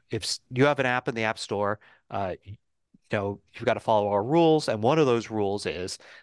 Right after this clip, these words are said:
that if you have an in-app purchase, like a membership, uh, we take, uh, well, the, they, the number keeps getting thrown around, thirty percent, but it's thirty percent for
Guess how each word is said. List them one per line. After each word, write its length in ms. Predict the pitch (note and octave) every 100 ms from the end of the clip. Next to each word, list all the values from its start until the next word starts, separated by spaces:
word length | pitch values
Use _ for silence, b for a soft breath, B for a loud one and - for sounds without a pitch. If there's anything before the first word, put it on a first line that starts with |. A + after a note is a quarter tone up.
| B
that 320 | A2 F#2+ G#2 -
if 180 | A2+ A2+
you 140 | A2
have 220 | G2+ G2+
an 120 | F#2 F2
in-app 320 | C3 A2+ F#2
purchase, 500 | - F3 - G2+ -
like 160 | F#2+ F#2
a 40 |
membership, 600 | G2 A#2 A#2+ - D2+ - _ b b _ -
uh, 220 | F#2+ F#2+ -
we 100 | A2+
take, 380 | - G#2 F#2+ - _ _ -
uh, 280 | F2+ F2+ D#2+
well, 180 | G#2+ F#2+
the, 140 | - B B -
they, 220 | D3+ -
the 100 | D3
number 160 | C#3+ D#3+
keeps 200 | D3 -
getting 220 | C3 A2+
thrown 200 | - B2
around, 200 | A#2 G2
thirty 260 | - A#2+ G#2
percent, 400 | A2 - G2+ A2
but 140 | G#2+
it's 120 | G2+
thirty 220 | - E3
percent 320 | C#3+ B2 B2+ -
for 140 | G#2+